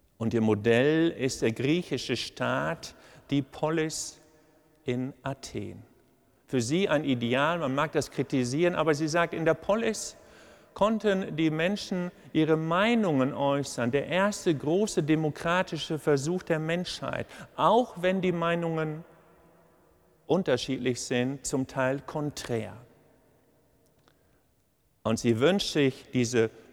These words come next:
Pluralität für unsere Gesellschaft. Und ich kann hinzufügen, diese Pluralität der Meinungen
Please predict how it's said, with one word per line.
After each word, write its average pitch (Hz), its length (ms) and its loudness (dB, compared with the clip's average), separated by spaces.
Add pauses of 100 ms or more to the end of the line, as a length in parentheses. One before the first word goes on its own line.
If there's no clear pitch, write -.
Pluralität 165 1300 2
für 160 120 -2
unsere 147 280 2
Gesellschaft. 139 1000 -2 (600)
Und 117 120 -2
ich 127 120 -2
kann 131 200 0
hinzufügen, 135 840 0
diese 120 220 0
Pluralität 151 1120 2
der 120 100 0
Meinungen 139 720 0